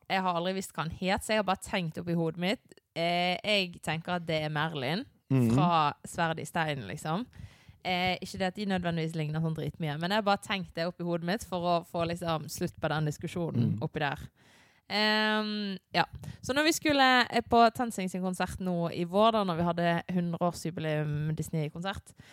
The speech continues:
Speaker 1: så skulle jo meg og hun andre dirigenten som jeg dirigerte sammen med, vi skulle gå inn da som, da, <laughs> Merlin,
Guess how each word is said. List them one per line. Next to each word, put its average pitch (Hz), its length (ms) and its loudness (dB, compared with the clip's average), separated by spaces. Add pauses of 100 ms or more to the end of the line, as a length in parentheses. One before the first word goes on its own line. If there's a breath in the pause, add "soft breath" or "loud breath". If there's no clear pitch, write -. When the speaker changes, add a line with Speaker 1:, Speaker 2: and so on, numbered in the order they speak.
(140 soft breath)
Speaker 1:
så 220 420 4
skulle 196 340 0
jo 196 60 4
meg 175 300 2
og 175 100 0
hun 156 440 0
andre 160 280 0
dirigenten 156 560 -2
som 151 200 -2
jeg 151 340 -4
dirigerte 156 400 -6
sammen 160 280 0
med, 170 160 2 (260 soft breath)
vi 202 80 -4
skulle 170 240 0
gå 165 240 2 (100)
inn 156 280 0
da 151 220 -2
som, 143 440 -2 (380 soft breath)
da, 226 380 4 (180)
<laughs> - 20 -6
Merlin, 202 720 4